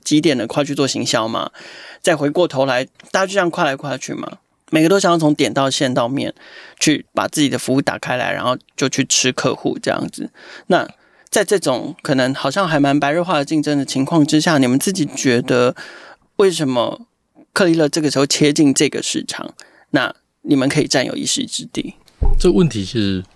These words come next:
Speaker 2: 蛮不错的。应该严格说起来，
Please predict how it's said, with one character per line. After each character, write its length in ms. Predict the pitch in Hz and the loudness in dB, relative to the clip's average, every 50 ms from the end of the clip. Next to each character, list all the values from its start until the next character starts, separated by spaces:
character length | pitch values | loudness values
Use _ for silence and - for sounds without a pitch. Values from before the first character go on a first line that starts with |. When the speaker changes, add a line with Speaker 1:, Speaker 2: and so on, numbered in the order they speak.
| _ _ _ | _ _ _
Speaker 2:
蛮 260 | - 120 110 113 120 | -4 -2 -2 -2 -4
不 220 | 120 - 127 117 113 | -4 -4 -4 -4 -2
错 320 | - - 185 139 110 104 | -2 0 0 0 -2 -4
的。 200 | 95 - 113 92 - _ _ - - - - - _ | -4 -4 -4 -4 -4 _ _ -20 -20 -20 -20 -8 _
应 100 | - 226 | 2 4
该 120 | 226 226 214 | 4 4 4
严 160 | 180 190 196 | 4 4 4
格 120 | 196 185 | 4 4
说 200 | 160 - 185 185 | 2 0 -2 -2
起 120 | - - 123 | -2 0 0
来， 280 | 98 92 92 92 101 | 0 0 0 -2 -4